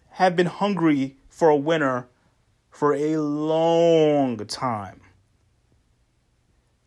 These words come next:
This fan said a lot better things than I think many fans out there would have said that are Knicks fans, because there's so much anger in regards to this team not living up to potential,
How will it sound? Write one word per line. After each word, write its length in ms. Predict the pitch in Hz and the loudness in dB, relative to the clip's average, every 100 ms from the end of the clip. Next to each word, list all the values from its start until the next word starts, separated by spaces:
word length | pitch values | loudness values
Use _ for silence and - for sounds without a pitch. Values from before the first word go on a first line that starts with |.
| _ - | _ -2
This 440 | 190 302 - - _ - | 0 0 -2 -8 _ -10
fan 560 | - 226 214 185 165 - _ - 110 | 2 4 4 2 -2 -10 _ -14 -12
said 280 | 143 247 214 | 0 4 6
a 100 | 160 | 4
lot 520 | 170 185 233 214 156 | 2 6 6 4 0
better 280 | 160 196 196 | 6 6 6
things 300 | 190 202 180 | 2 0 2
than 160 | 165 160 - | 0 0 2
I 100 | 170 | 2
think 320 | 190 156 - | 2 -6 -8
many 480 | 151 165 233 247 190 | -6 2 4 4 0
fans 400 | - 170 147 139 | -2 -2 0 0
out 160 | 131 | 0
there 100 | 147 | 0
would 140 | 131 131 | -4 -4
have 60 | |
said 180 | - 139 | -2 0
that 100 | 131 | 2
are 120 | 127 | 2
Knicks 220 | 131 131 | 0 -6
fans, 280 | - 127 117 - - - | -4 -6 -6 -12 -20 -10
because 240 | 180 208 | 2 2
there's 160 | 180 190 | 2 4
so 100 | 240 | 4
much 220 | 220 208 - | 4 2 0
anger 560 | 226 269 202 147 123 123 _ _ | 4 6 6 6 4 -2 _ _
in 80 | 175 | 0
regards 400 | 180 175 202 202 | 0 2 0 2
to 60 | 190 | 0
this 180 | - - | -2 -4
team 420 | - 220 196 180 - _ | -4 -2 -2 -6 -10 _
not 320 | 127 160 196 | -2 4 4
living 240 | 196 196 196 | 4 2 2
up 100 | 196 | -2
to 60 | 185 | -4
potential, 680 | 165 156 151 123 110 98 | -6 -6 -6 -6 -10 -12